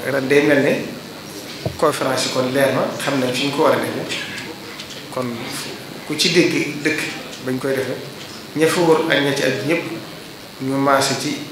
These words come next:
jàppale ca ñooñu, ànd ko ñoom, ngir xam ne jubluwaay bi dara du weesu i'laa'u kalimatillahi, ni ko Cheikh Mouhamadou Mountakha di waxee. I'laa'u kalimatillahi nag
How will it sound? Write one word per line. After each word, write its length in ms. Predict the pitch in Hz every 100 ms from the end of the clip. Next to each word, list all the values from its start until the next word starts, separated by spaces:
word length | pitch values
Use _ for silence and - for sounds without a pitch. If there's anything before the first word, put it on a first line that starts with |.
| -
jàppale 340 | 151 - 135
ca 120 | 127 120 -
ñooñu, 240 | 139 131 127
ànd 240 | 131 139 135
ko 80 |
ñoom, 280 | 123 117 113 - - - - - - - - 120
ngir 160 | 139 123 123
xam 320 | - - 135 123
ne 160 | 123 139
jubluwaay 380 | 143 135 123 117
bi 140 | 117
dara 200 | 139 147
du 100 | 147
weesu 260 | 147 139 151 160 - - - -
i'laa'u 400 | - 139 135 131
kalimatillahi, 720 | - 131 123 120 120 117 117 135
ni 100 | 135
ko 160 | 131 -
Cheikh 220 | - 135
Mouhamadou 220 | 123 117 117
Mountakha 240 | 120 123 110
di 80 |
waxee. 1200 | 117 - 101 - - - - - - - - 123
I'laa'u 280 | 135 131 123
kalimatillahi 640 | - 127 123 120 120 117 123
nag 140 | -